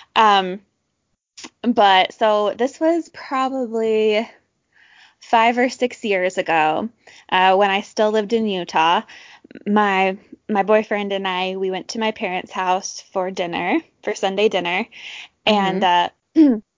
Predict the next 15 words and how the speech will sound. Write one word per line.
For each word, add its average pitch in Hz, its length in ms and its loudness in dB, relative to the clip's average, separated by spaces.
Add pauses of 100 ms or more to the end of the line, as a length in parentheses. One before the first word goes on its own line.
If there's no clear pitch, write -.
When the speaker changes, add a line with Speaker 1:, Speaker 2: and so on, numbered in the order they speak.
(520)
Speaker 1:
we 294 100 2
had 339 180 2
dinner. 240 340 -2
My 226 120 -4
whole 254 140 -2
family 220 260 -6
was 208 140 -10
there. 190 220 -2
It - 60 -4
was 208 200 -6
great. 175 380 -4 (460)
And 214 260 -2
then, 190 640 -2
uh, 180 240 -8
my, 180 440 -8